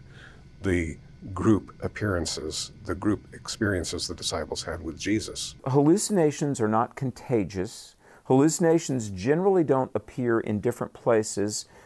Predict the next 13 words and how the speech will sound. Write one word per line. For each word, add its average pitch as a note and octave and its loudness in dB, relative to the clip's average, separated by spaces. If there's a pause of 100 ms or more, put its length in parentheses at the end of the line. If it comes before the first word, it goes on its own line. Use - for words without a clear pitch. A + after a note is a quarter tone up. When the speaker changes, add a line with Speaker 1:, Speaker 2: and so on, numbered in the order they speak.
(160)
Speaker 2:
uh, A2 4
to - -4
different B2 0
groups A2+ 2
of A2 -6
people. G#2 -2 (260)
You A#2+ 2
generally D3 4
can't - -4
talk D3+ 4
and G#2+ -2
converse G#2+ 2 (200)
with A2+ 2